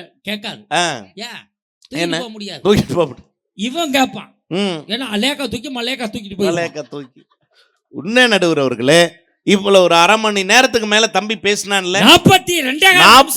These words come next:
Speaker 2: நாற்பத்தி ரெண்டே கால் நிமிஷம் பேசினான்லனே,
Speaker 1: ஆ.
Speaker 2: உங்களுடைய பெருமையை ஒரு வார்த்தை நம்முடைய காசிபாளையம் மண்ணுல பேசினானா?
Speaker 1: சொல்லலையே.
Speaker 2: ஒரு வார்த்தை சொல்லணும்ல.
Speaker 1: இல்லையே.
Speaker 2: தேவகோட்டை மகாராஜன்னா யாரு?
Speaker 1: யாரு?
Speaker 2: ஊருக்குள்ள அவருக்கு என்ன பேரு?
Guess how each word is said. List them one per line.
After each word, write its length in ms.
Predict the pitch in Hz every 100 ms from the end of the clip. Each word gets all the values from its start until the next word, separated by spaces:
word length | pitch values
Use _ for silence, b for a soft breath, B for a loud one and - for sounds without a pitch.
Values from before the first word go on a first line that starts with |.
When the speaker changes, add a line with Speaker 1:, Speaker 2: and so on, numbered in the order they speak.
| 269
Speaker 2:
நாற்பத்தி 160 | - 233
ரெண்டே 360 | 214 220 214
கால் 160 | 196 185
நிமிஷம் 360 | 240 233 262
பேசினான்லனே, 760 | 220 226 220 214 190 190 233 233
Speaker 1:
ஆ. 160 | 202 113
Speaker 2:
உங்களுடைய 760 | 170 262 285 285 277 247 226 214
பெருமையை 460 | 240 262 254 262
ஒரு 260 | 254 240 277
வார்த்தை 420 | 247 220 - 247
நம்முடைய 400 | 220 226 233 220
காசிபாளையம் 680 | 220 269 269 269 240 220 202
மண்ணுல 220 | 233 247 233
பேசினானா? 500 | 233 226 190 165 165 -
Speaker 1:
சொல்லலையே. 560 | 247 330 392 359 359 381 359
Speaker 2:
ஒரு 200 | - 240
வார்த்தை 320 | 254 294 294 262 -
சொல்லணும்ல. 480 | 269 277 254 247
Speaker 1:
இல்லையே. 460 | 311 392 359 370 381
Speaker 2:
தேவகோட்டை 560 | 349 311 311 262 269 262
மகாராஜன்னா 640 | 254 285 320 285 254 262 320
யாரு? 340 | 294 349 370 240
Speaker 1:
யாரு? 500 | 233 392 440 330 165 _ _ _ _ -
Speaker 2:
ஊருக்குள்ள 480 | 135 165 - 107 113
அவருக்கு 420 | 107 113 113 107
என்ன 140 | 104
பேரு? 240 | 107 98